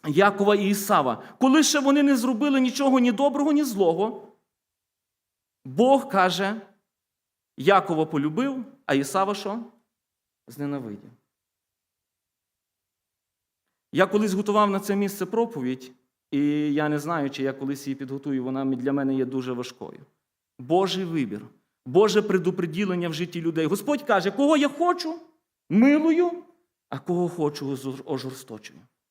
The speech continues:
Але хто ми, люди, щоби щось підказувати Богу, правда? Хто ми є, люди, щоб підка-, щоби щось підказувати або перечити Богу?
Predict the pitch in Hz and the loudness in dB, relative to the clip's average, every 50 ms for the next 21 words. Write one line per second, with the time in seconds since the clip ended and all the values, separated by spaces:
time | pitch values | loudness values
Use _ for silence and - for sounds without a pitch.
0 | _ _ _ _ _ _ _ _ _ _ _ _ _ _ _ _ _ _ _ - | _ _ _ _ _ _ _ _ _ _ _ _ _ _ _ _ _ _ _ 2
1 | - 165 175 185 185 - - 285 285 269 247 226 190 175 196 233 294 277 180 117 | 4 6 6 6 4 0 2 4 4 6 6 4 4 4 2 2 0 0 -4 -6
2 | 104 117 - _ _ _ _ _ _ _ _ _ _ _ _ _ _ _ _ _ | -8 -10 -16 _ _ _ _ _ _ _ _ _ _ _ _ _ _ _ _ _
3 | - - - 170 165 160 156 156 156 151 156 151 - _ _ _ _ _ - - | -16 -10 -6 -6 -6 -4 -4 -6 -6 -6 -10 -14 -18 _ _ _ _ _ -16 -10
4 | - 185 180 180 - 156 - - 170 156 147 147 139 131 131 - 127 113 113 113 | -8 -8 -8 -8 -10 -12 -10 -6 -6 -6 -6 -8 -10 -14 -12 -14 -12 -10 -10 -10
5 | 107 107 107 - 151 165 156 127 117 117 _ _ _ _ _ _ _ _ _ _ | -10 -10 -14 -14 -14 -14 -14 -14 -18 -20 _ _ _ _ _ _ _ _ _ _
6 | _ _ _ _ _ _ _ _ _ - - - 277 294 311 302 311 294 311 302 | _ _ _ _ _ _ _ _ _ -12 -2 2 4 6 6 6 6 6 6 6
7 | 269 320 349 339 233 247 262 - - 247 254 - 254 240 - - 247 160 208 - | 6 4 4 4 4 2 2 2 0 -2 -2 -2 -4 -6 -4 -4 -2 -2 -2 -4
8 | - - 269 262 269 247 - - 302 311 311 - - 269 - - 254 240 262 247 | -2 -2 -2 -2 -2 -2 -2 -2 -2 -4 -4 -4 -8 -8 -4 0 4 4 4 4
9 | 240 247 240 247 240 226 208 240 233 233 226 233 240 233 233 220 - 247 202 254 | 2 -2 0 0 0 2 2 2 2 2 2 2 0 0 -4 -6 -6 -6 -2 0
10 | 262 240 180 - 113 113 - | 0 0 0 -2 -6 -12 -12